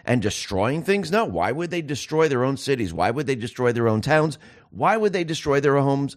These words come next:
own homes? It makes no sense. It's almost like during the Revolutionary War here in the United States, the people didn't turn around going, "Hey, you know something? You know the town with all our businesses?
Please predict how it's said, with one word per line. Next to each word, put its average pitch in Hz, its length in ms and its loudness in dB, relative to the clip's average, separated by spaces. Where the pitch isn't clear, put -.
own 135 200 4
homes? 156 320 2
It - 100 -6
makes 101 240 -4
no 117 120 -2
sense. 147 480 -4
It's 147 140 2
almost 220 240 2
like 127 180 0
during 160 360 2
the 127 80 -4
Revolutionary 139 600 -2
War 120 360 0
here 127 200 -2
in 123 60 0
the 120 60 -2
United 107 320 -2
States, 143 360 -2
the 139 80 -2
people 220 320 2
didn't 170 260 2
turn 165 200 4
around 160 240 4
going, 110 160 2
"Hey, 123 120 -2
you 117 120 0
know 107 100 2
something? 143 380 0
You 98 100 -4
know 127 120 4
the 117 100 0
town 127 280 2
with 135 80 0
all 127 140 4
our 127 80 4
businesses? 135 540 -2